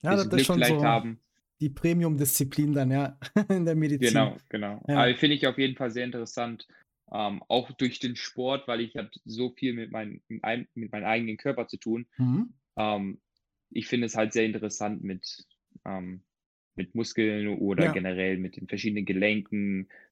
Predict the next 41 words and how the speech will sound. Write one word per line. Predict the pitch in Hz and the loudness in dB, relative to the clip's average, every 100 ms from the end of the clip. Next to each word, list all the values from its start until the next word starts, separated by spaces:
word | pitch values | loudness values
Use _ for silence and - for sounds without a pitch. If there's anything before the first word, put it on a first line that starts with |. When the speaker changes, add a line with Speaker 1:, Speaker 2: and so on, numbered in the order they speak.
| - | -8
Speaker 2:
ähm, | 95 92 92 | -4 -4 -4
zu | - | -4
arbeiten. | 90 - - - _ - | -2 -4 -10 -12 _ -2
Speaker 1:
Definitiv. | 151 139 147 139 135 - | -2 0 -2 0 -2 0
Ja, | 147 | 0
da | 151 | 2
bin | 151 | 2
ich | 147 | 0
auch | 151 | 0
ein | |
ganz | 143 151 | 0 0
großer, | - 151 147 147 135 - 139 135 | 0 2 2 2 0 -2 -8 -2
ganz | 147 139 | -2 -2
großer, | 147 143 147 135 131 127 | -2 0 2 0 -2 -4
äh, | 127 | -2
ich | 135 | 0
sag | 139 | 2
mal, | 143 | 2
Fan | 135 - 156 156 147 | 2 2 2 2 0
davon, | 143 135 151 139 | -2 0 2 0
vom | 135 139 131 135 | 2 0 0 2
menschlichen | 143 139 151 147 | 0 0 -2 -2
Körper. | 135 143 139 139 | 0 0 0 0
Also | 131 127 120 _ _ _ _ _ - | 0 -2 -6 _ _ _ _ _ -4
ist | 196 | 0
schon | - 180 170 156 147 | 2 2 0 -6 -16
bewundernswert, | - 151 135 160 147 160 160 139 143 131 131 - - | -10 -6 -2 0 2 4 2 2 2 0 -2 -8 -2
was | 131 - | -2 0
damit | 123 131 131 | 0 0 0
so | 131 | -2
alles | 135 135 | -2 0
geht. | 139 127 - - - | -2 -2 -6 -8 0
<laughs> | 220 - - _ _ - - - | 0 0 -4 _ _ -20 -14 0
Speaker 2:
Auf | 113 110 | 2 4
jeden | 123 107 | 4 2
Speaker 1:
Das | 101 | 2
ist | |
Speaker 2:
Fall, | 98 92 | 4 4
Speaker 1:
schon | |
Speaker 2:
ja. | 95 | 2
Speaker 1:
krass. | - - | -2 -6